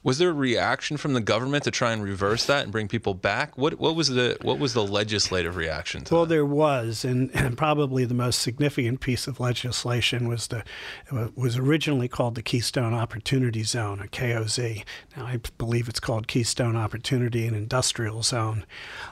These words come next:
Speaker 2: um, <clears throat> which basically gave a significant tax abatement, starting with the state income tax,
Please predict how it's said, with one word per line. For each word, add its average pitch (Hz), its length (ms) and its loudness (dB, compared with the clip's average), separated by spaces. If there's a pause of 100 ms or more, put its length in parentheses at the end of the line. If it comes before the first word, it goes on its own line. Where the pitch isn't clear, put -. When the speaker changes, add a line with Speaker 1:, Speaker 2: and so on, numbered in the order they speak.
Speaker 2:
um, 120 280 -2
<clears throat> - 260 0
which 147 200 -4
basically 208 540 2
gave 135 300 2
a - 20 -2
significant 127 640 0
tax 131 420 -2
abatement, 113 600 -2 (400)
starting 131 560 4
with 123 340 2
the 123 560 0 (160)
state 135 380 2
income 131 340 2
tax, - 640 -2